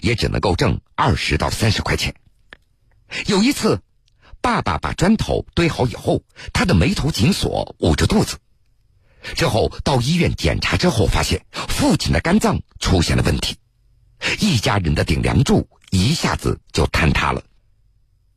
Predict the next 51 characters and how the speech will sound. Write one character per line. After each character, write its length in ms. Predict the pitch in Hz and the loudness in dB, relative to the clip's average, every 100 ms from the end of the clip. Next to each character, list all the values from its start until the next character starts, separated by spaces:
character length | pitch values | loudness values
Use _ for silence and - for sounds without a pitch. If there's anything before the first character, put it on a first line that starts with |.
| _ _ - - | _ _ -20 -4
因 140 | 208 | 0
为 100 | 165 | 2
父 200 | 165 - 139 | 0 -2 -2
亲 280 | - 117 - | 0 -2 -4
最 200 | - 160 | -2 0
终 240 | - 180 - | 2 2 2
患 300 | - - 143 | -2 -2 -2
上 200 | - 69 | 0 0
了 160 | 55 - - | -2 -4 -2
肝 180 | 147 143 | 0 2
硬 120 | 90 | 0
化， 240 | 143 160 - _ - - | 0 -2 -6 _ -16 -4
经 160 | - 269 | 0 2
常 200 | - 131 | 2 0
捂 140 | - | -2
着 80 | - | -2
胸 220 | - 220 | 2 2
口， 340 | - - - - | 2 -2 -2 0
难 220 | 92 82 | 2 2
受 220 | - 73 | 2 0
的 180 | 64 - - | 0 -2 -4
说 240 | - 123 | -2 0
不 100 | - | 0
出 140 | - 117 | 0 0
话 200 | - 98 | 0 -2
来 100 | - | -8
了。 180 | - - _ _ _ _ _ _ _ _ - - - | -16 -20 _ _ _ _ _ _ _ _ -12 -6 0
为 100 | 135 | 0
了 80 | - | 0
背 220 | 127 123 | 0 0
儿 180 | - 80 | 0 0
子 140 | - | 2
读 140 | - | 0
书， 280 | 135 185 190 - | 2 2 0 -2
黄 440 | - - 117 104 123 | -16 -4 0 4 4
英 160 | 131 | 2
夫 160 | 123 127 | 2 0
妇 280 | - 98 - - | 2 0 0 -4
却 160 | 135 | -2
坚 240 | 113 185 196 | 0 0 0
持 380 | - 64 73 - | 0 -2 -2 -2
留 240 | 80 82 | 0 0
在 140 | 87 76 | 0 0
砖 200 | 110 101 | 0 0
厂 180 | - - | 0 -4
打 120 | - | -2
工。 200 | 123 156 - _ _ _ _ _ - - | 0 -2 -4 _ _ _ _ _ -8 -4
砖 160 | 254 269 | 0 0
厂 180 | - 78 | 0 0
老 140 | 107 | 0
板 220 | 165 58 | -2 -2